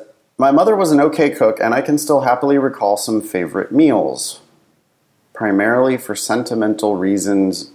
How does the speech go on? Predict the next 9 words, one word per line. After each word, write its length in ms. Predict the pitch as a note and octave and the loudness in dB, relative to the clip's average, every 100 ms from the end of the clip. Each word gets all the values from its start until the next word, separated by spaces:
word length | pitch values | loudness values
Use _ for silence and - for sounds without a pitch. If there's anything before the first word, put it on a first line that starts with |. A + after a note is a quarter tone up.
| - | -8
no 260 | E2 F2 | -2 0
doubt. 480 | E2+ C#2+ - - - - _ _ _ _ _ _ _ _ _ _ _ _ _ _ - | 2 2 0 -6 -16 -18 _ _ _ _ _ _ _ _ _ _ _ _ _ _ -4
Some 220 | - A3+ | 0 0
of 100 | A3+ | 0
her 80 | A#2+ | 0
dishes 420 | F#2+ - G2 G2 | 0 0 -4 -4
still 240 | - F#2+ | 0 0
puzzle 380 | F#2+ - D3 G2 | 0 -4 -4 -4
me. 260 | C2 A#1 | -6 -10